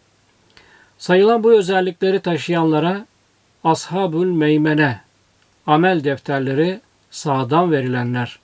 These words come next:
Allah'ın ayetlerini inkar edenlere de Ashabul Meş'eme,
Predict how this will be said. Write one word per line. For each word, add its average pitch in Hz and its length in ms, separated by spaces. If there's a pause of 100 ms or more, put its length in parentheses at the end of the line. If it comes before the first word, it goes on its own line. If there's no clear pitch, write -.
(580)
Allah'ın 165 500
ayetlerini 156 640
inkar 156 360
edenlere 143 580
de 123 220 (460)
Ashabul 151 640
Meş'eme, 139 760